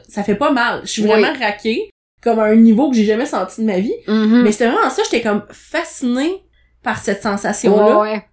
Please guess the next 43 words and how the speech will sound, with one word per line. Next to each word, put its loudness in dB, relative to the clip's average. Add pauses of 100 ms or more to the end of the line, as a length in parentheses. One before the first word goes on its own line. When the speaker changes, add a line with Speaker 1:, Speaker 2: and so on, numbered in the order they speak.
(340)
Speaker 1:
Parce -6
que 0
j'étais -4
comme, -2
c'est -2
vraiment -2
comme -2
si -10
j'avais 0
donné 0
le 0
plus -12
gros 0
entraînement -4
de 0
toute -10
ma 0
vie. -6 (420)
Mais 4
en 8
Speaker 2:
Mm-hmm. 6
Speaker 1:
fait, 4
c'est -10
qu'ils -2
m'ont 0
enlevé -2 (240)
un 0
bout. -2 (280)
Speaker 2:
Ouais, 4
ouais, 2
c'est -8
ça. -2 (160)
Speaker 1:
Puis 2
là, 4
Speaker 2:
Ah, 2
Speaker 1:
c'est 4
en 4
Speaker 2:
yeah, 0
Speaker 1:
train 0
Speaker 2:
c'est 2
Speaker 1:
de 0
Speaker 2:
clair. 2
Speaker 1:
guérir. -4